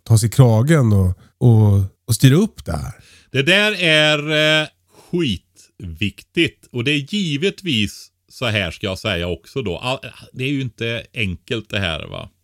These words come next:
Speaker 2: Vi pratar om något extremt komplext och det må-, man måste ju förenkla det för att kunna prata om det överhuvudtaget. Men man måste förstå att det är mycket som är involverat, va?
Speaker 1: Mm.
Speaker 2: Men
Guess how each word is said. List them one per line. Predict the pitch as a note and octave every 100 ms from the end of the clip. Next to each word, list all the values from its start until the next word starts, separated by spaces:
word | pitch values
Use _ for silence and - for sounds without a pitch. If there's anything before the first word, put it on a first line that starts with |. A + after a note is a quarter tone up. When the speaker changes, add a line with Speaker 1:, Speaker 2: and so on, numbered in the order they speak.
| _
Speaker 2:
Vi | -
pratar | G#2 C3 G#2+ - G2+
om | F#2+
något | F#2+ F#2
extremt | G#2 G2 - G2 F2+ E2+ -
komplext | G2 F#2+ - C3 - -
och | G2 F#2+ E2+
det | G#2
må-, | A#2 A2 G#2
man | A2+ A#2+
måste | B2+ - -
ju | G#2+ G#2+ G#2+ - - - _ _ _ _ _ _ _ _ - -
förenkla | C#3 G#2 F2 G2+ E2+
det | F2
för | G2
att | F#2
kunna | G2 F#2+
prata | A2 F2 -
om | A2 E2
det | D#2
överhuvudtaget. | D#2+ F2 F#2+ F2 F2 A2+ F2+ F2+ G2
Men | G#2 G2+
man | G#2+
måste | G#2+ F#2+ F#2+
förstå | G2+ - A#2+ A#2
att | G#2
det | G2
är | F2+
mycket | F#2+ A2 - _ A#2 G#2
som | F#2+ F2
är | E2 E2 D#2+ D#2+
involverat, | F2 E2+ E2 F2+ A2 F#3+ - - -
va? | -
Speaker 1:
Mm. | D3 C3
Speaker 2:
Men | B2+